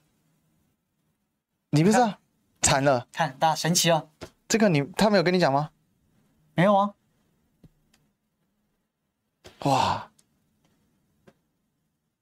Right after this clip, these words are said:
Speaker 1: 这你不知道？
Speaker 2: 没有啊。没有啊。
Speaker 1: 那你等一下怎么办？
Speaker 2: 嗯。
Speaker 1: 哇。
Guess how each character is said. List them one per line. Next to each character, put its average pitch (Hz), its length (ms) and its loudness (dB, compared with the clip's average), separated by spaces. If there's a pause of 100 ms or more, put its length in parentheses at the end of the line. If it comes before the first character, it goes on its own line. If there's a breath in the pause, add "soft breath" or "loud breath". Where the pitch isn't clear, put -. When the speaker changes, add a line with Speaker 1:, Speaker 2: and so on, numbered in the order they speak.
(720)
Speaker 1:
这 175 80 4
你 160 80 4
不 143 80 2
知 143 80 2
道？ 131 180 0 (160)
Speaker 2:
没 147 100 -2
有 160 80 2
啊。 151 40 2
没 - 0 -
有 - 0 -
啊。 147 100 -4 (300)
Speaker 1:
那 165 80 2
你 170 80 2
等 156 100 0
一 139 40 -2
下 156 200 2
怎 123 100 -2
么 123 60 -2
办？ 127 220 0 (960)
Speaker 2:
嗯。 156 220 -2 (1040)
Speaker 1:
哇。 - 380 -2